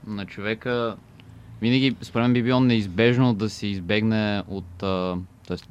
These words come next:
би било неизбежно да не се мисли за света чрез, а, някакви, нали, концепции, които имаме от, от преди това, да кажем,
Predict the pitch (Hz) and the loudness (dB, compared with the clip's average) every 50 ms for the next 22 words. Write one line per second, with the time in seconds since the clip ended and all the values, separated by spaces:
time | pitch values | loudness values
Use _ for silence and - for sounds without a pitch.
0 | - 92 101 107 113 127 131 127 117 104 101 90 87 120 127 127 139 123 110 117 | -10 -6 -4 0 0 2 2 4 2 2 0 2 2 4 4 6 4 4 4 4
1 | 110 107 - - 123 117 120 120 117 - - 127 123 117 - - - _ - - | 2 2 2 2 2 4 4 2 2 0 0 0 0 0 0 -2 -8 _ -20 -20
2 | - - _ _ _ - 104 101 104 98 - - - - - - 113 110 107 107 | -20 -20 _ _ _ -8 -6 -4 -4 -6 -6 -6 -8 -6 -4 0 2 2 2 2
3 | 110 - - - - - _ _ _ _ - - - 117 107 107 98 - - - | 0 -4 -14 -20 -20 -20 _ _ _ _ -12 -6 -2 0 0 0 -2 -4 -8 -6
4 | - 107 98 98 95 92 95 101 104 101 - - 104 101 90 90 - - 101 95 | -4 -2 0 0 0 0 -2 -2 -4 -6 -6 -8 -8 -8 -8 -8 -10 -8 -6 -4
5 | 92 98 - - _ - - - _ _ _ - - 120 110 - - 117 110 - | -6 -6 -8 -10 _ -20 -20 -20 _ _ _ -10 -6 -4 -2 0 0 -2 -2 -2
6 | 117 110 - - 110 - 120 117 113 110 107 104 101 - - 104 110 - - 107 | -6 -6 -6 -6 -6 -4 -2 -2 -2 -2 -2 -4 -6 -8 -8 -10 -10 -8 -8 -8
7 | 101 98 104 107 98 - - 98 98 90 95 92 - 98 95 87 98 95 95 92 | -8 -6 -6 -6 -6 -4 -4 -4 -4 -4 -6 -6 -6 -6 -6 -6 -6 -8 -6 -6
8 | 90 90 87 | -6 -8 -10